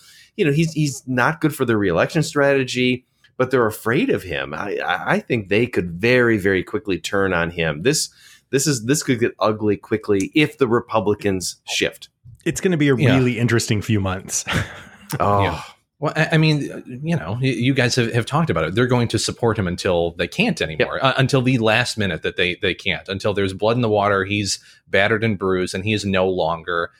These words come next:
Speaker 3: advantageous for
Speaker 1: To,
Speaker 3: them.
Speaker 1: to them.
Speaker 3: To
Speaker 1: Exactly.
Speaker 3: them. Right.
Speaker 1: Yes.
Speaker 3: It's not about
Speaker 1: No.
Speaker 3: what's best for
Speaker 1: Yeah, no.
Speaker 3: Yeah. It, it's, it, it's, it, they're, they're very good at what you were talking about, Phil. They're,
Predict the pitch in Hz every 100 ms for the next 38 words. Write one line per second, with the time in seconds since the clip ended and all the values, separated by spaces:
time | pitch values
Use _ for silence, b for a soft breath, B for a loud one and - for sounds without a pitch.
0 | b - 95 98 101 98 143 233 - -
1 | - - 73 76 131 131 113 71 - _
2 | 107 104 120 139 95 - 156 185 92 82
3 | 170 226 - 110 101 98 98 110 101 -
4 | - 95 - - - 92 92 85 69 90
5 | 92 82 69 _ 101 80 92 123 - 127
6 | 147 131 - - B B B B B B
7 | - 139 - 135 123 - - - - 135
8 | - - B B B B 104 131 135 135
9 | 127 - _ _ _ _ _ _ - 110
10 | 120 107 131 160 117 110 101 110 98 90
11 | _ _ _ _ _ _ _ _ - -
12 | - - 120 113 151 117 117 127 117 113
13 | 113 104 110 104 98 92 85 - 92 85
14 | - 117 120 120 120